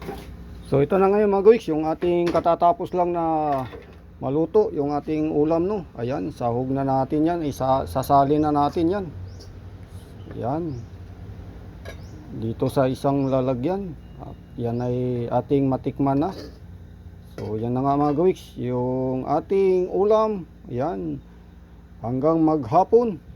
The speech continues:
Bukas. Ngayon ay hapon. Hanggang bukas pa yan mga gawiks.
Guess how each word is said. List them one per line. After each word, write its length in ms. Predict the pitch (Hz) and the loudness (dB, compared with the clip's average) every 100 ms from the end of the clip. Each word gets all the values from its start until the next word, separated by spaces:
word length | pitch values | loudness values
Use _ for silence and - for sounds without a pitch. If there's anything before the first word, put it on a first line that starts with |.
| - | -6
Bukas. 640 | 127 139 233 226 - - 131 | -4 4 4 4 0 -8 0
Ngayon 240 | 139 151 | 2 4
ay 480 | 151 151 151 147 131 | 6 6 6 4 2
hapon. 560 | 131 151 170 208 185 127 - | 0 0 0 -2 -6 -12 -14
Hanggang 320 | 120 117 127 | -8 -4 0
bukas 320 | 131 131 151 - | 0 0 -2 -2
pa 140 | 156 | 0
yan 160 | 165 165 | 0 0
mga 160 | 165 | 0
gawiks. 300 | 165 202 - | 0 -2 -4